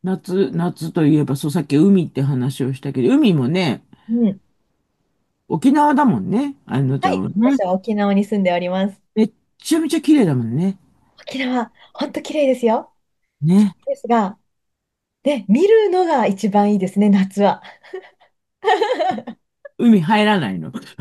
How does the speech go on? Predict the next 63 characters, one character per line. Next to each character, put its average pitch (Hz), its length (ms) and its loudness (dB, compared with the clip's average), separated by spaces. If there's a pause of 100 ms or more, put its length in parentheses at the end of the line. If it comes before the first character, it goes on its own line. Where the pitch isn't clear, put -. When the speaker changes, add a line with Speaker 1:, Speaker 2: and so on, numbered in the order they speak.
(320)
Speaker 2:
あ 185 160 -2
の、 240 120 0
太 247 100 -10 (420)
陽 392 60 -4
が 320 100 -2
出 320 120 -14
て 370 140 -12
る 339 140 -12
時 311 260 -4
は 247 140 2
も 233 200 -4
う 247 60 -6
県 330 280 -8
民 370 180 -12
は 403 140 0
入 320 340 0
ら 440 220 0
な 359 180 0
い 233 140 0
で 240 180 2
し - 100 -2
ょ 208 140 2
う 190 40 0
ね。 294 580 2 (960)
Speaker 1:
う 330 40 -4
ん。 240 240 6 (380)
Speaker 2:
<laughs> - 400 -10
Speaker 1:
暑 247 240 2
い 202 40 6
か - 80 2
ら？ 135 200 -4 (140)
Speaker 2:
朝 269 180 -2
か、 - 80 -20
そ 277 200 0
う、 - 80 -4
朝 311 280 -2
か 339 160 -2
夕 247 340 2
暮 254 100 0
れ 262 120 4
時 247 380 -2 (400)
に、 403 300 -4 (180)
ま 196 200 -4
あ、 - 80 -14 (220)
ち - 80 -4
ょ 165 60 4
っ - 40 -18
と、 170 400 -4 (100)
し - 100 -12
か 214 80 0
も 170 100 -2
T 320 260 -2
シ 359 120 -4
ャ 349 60 -2
ツ 302 300 -6
着 - 100 -20
て、 392 280 -6 (320)
<laughs> 220 320 -8
入 254 240 2
る 233 80 -4
か 220 140 -6
な、 269 400 2
ぐ 254 80 -12